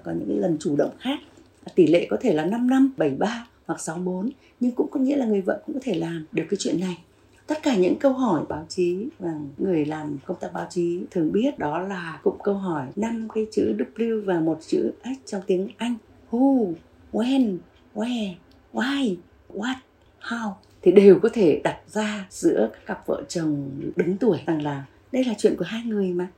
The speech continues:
Nó là cái gì? Diễn ra ở đâu? Khi nào? Như thế nào?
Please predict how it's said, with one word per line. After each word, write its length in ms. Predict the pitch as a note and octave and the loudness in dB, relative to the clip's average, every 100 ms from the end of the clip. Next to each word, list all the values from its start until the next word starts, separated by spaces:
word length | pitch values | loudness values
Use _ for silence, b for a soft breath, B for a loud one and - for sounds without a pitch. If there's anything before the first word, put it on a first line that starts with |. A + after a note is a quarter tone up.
| - | -10
Nó 140 | G#3 | -8
là 100 | B3 - | -6 -4
cái 100 | A#3+ | -2
gì? 300 | B3+ A3 G#3+ - - | 2 0 0 -8 -2
Diễn 180 | A#3 | -2
ra 120 | A3+ B3 | 0 0
ở 120 | F3 | 2
đâu? 340 | G3+ B3+ C#4 - - | 4 4 2 -2 2
Khi 120 | C#4 | 4
nào? 320 | B3+ A#3+ B3+ - - | 4 2 0 -4 -2
Như 120 | B3 | -2
thế 100 | A#3 | 0
nào? 300 | B3 A3+ A3 | -2 0 -2